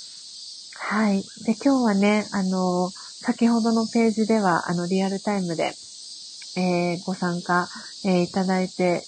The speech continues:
いた、えー、砂粒さんですね。えー、砂粒さんが今日、えー、焙煎デビューということで、今日はですね、え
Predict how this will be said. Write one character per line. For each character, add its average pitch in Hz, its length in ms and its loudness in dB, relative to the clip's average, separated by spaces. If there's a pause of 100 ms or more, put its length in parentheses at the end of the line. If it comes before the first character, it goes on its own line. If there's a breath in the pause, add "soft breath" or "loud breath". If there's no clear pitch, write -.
い 196 100 -4
た、 190 420 0
え 160 160 0
ー、 - 20 -4
砂 220 340 0
粒 226 300 0
さ 214 280 0
ん 208 40 -6
で 202 40 -8
す 180 440 -6
ね。 190 220 4 (580 loud breath)
え 185 560 4
ー、 175 40 0
砂 202 280 2
粒 208 260 0
さ 202 200 0
ん 196 80 0
が 196 120 -2 (120)
今 202 120 2
日、 196 920 2
え 165 560 4
ー、 160 60 -2
焙 175 200 6
煎 180 220 2 (400)
デ 208 140 6
ビ 196 180 6
ュ 165 80 4
ー - 180 -6
と 170 80 2
い 170 120 4
う 165 120 0
こ 170 160 -6
と 170 180 -2
で、 240 300 6 (420 loud breath)
今 277 220 6
日 - 20 4
は 190 120 2
で 170 100 0
す 165 160 -4
ね、 185 220 4 (400)
え 170 40 2